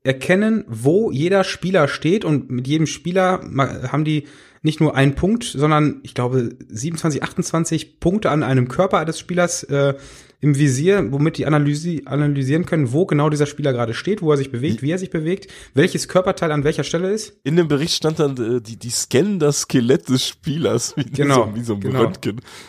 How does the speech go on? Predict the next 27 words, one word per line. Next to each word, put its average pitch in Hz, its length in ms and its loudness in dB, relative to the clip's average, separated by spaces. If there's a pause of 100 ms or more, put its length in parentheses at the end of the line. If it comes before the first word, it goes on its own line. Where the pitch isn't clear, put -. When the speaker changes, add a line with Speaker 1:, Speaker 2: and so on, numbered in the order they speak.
(140)
Speaker 1:
Wenn's 143 320 2
demnächst 156 300 0
um 151 100 -2
Abseitssituation 160 600 0
geht 160 100 -2
und 156 80 -4
sagt, 151 140 -2
der 127 120 0
Kn-, 139 240 -6
der, 131 240 4
der, 131 260 2
der 139 220 0
Knochen 160 400 0
ist 120 180 -4
aber 127 300 -4
weiter 147 180 0
vorne 156 220 -2
als 135 220 0
sein, 135 420 -4
sein 139 160 0
Schienbein 139 420 -4
oder 107 160 -2
so, 113 200 -6
das 117 140 -6
wird - 100 -4
auch 147 160 -2
geil. 98 240 -4